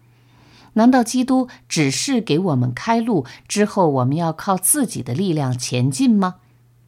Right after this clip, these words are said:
断乎不是。保罗已经教导，当我们相信基督时，神就使他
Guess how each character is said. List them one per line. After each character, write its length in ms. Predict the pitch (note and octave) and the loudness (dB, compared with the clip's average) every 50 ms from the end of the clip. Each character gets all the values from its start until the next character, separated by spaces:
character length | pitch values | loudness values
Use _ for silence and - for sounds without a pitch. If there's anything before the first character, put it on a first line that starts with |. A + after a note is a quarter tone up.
| _ _ | _ _
断 200 | - - F#3+ E3 | 0 0 2 0
乎 220 | D3 - - D#3+ D3 | 0 -2 -2 -4 -2
不 160 | B2 B2+ A#2 | -2 -2 -4
是。 300 | - - - B2 A#2+ - - _ _ _ _ _ _ _ _ _ _ _ _ _ _ - | -4 -4 -4 -6 -8 -8 -12 _ _ _ _ _ _ _ _ _ _ _ _ _ _ 2
保 160 | - E3+ E3 | 4 6 6
罗 240 | E3 E3 F3 F#3+ F#3+ | 6 6 4 4 4
已 240 | G3 D#3+ D3 C#3+ B2+ | 2 2 2 0 0
经 260 | C3+ F#3+ F#3+ G3+ G3 | 0 0 2 2 2
教 220 | - G#3+ E3+ C#3+ | 2 0 0 0
导， 280 | B2+ C3+ G#2+ A2 - _ _ _ _ _ _ _ _ _ - | -2 -4 -6 -6 -8 _ _ _ _ _ _ _ _ _ 4
当 180 | A3 G#3 G#3 G#3 | 6 6 6 6
我 100 | E3+ C3+ | 4 4
们 140 | C3+ C3+ | 4 2
相 280 | C3+ C3+ - - C4 C4+ | 0 -2 -2 0 0 0
信 220 | B3+ - A3 F3 D3+ | 0 0 0 0 0
基 180 | - F3 E3 | 0 -2 -2
督 160 | D#3 F3 E3+ E3+ | 0 0 -2 -2
时， 320 | E3 - - C#3 B2+ B2+ B2+ - - - | -2 -4 -4 -4 -4 -4 -6 -12 -16 -12
神 540 | - - - - D#3+ C#3+ D#3 F#3 A3+ A#3+ A#3 | -8 -4 0 2 4 4 6 6 6 6 4
就 240 | - - F#3+ E3 D3+ | 2 0 0 0 0
使 320 | - - - D#3 C3 A2 | 0 -2 -2 -2 -4 -4
他 340 | G#2 - - F#3+ F#3+ G3+ | -4 -6 -6 -4 -4 -4